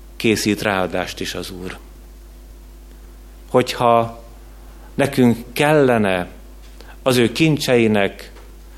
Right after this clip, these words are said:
csodálatos összessége, sokasága, akkor meg fogjuk érteni egymást is. Ez a ráadás.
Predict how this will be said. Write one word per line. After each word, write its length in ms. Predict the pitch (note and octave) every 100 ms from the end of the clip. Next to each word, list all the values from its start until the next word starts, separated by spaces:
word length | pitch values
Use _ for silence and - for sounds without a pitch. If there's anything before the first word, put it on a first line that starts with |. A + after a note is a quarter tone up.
| - -
csodálatos 680 | D#3+ D3 C3+ A#2+ A2 G#2+ -
összessége, 680 | A2+ - G#2 - G2+ F#2 E2+
sokasága, 920 | - - F#2 - F#2 E2+ D#2+ E2+ F2 - - - - - - - - - - - - - - -
akkor 600 | G#2+ G#2 - G2+ G2 -
meg 200 | - B2+
fogjuk 340 | - G2+ F#2+ F#2+
érteni 480 | G#2 F#2+ F#2+ F#2 -
egymást 560 | G#2+ G2+ F2+ F2+ -
is. 220 | G2 - -
Ez 200 | C#3+ C3
a 60 |
ráadás. 800 | B2 A2 F#2+ F#2 G2+ - -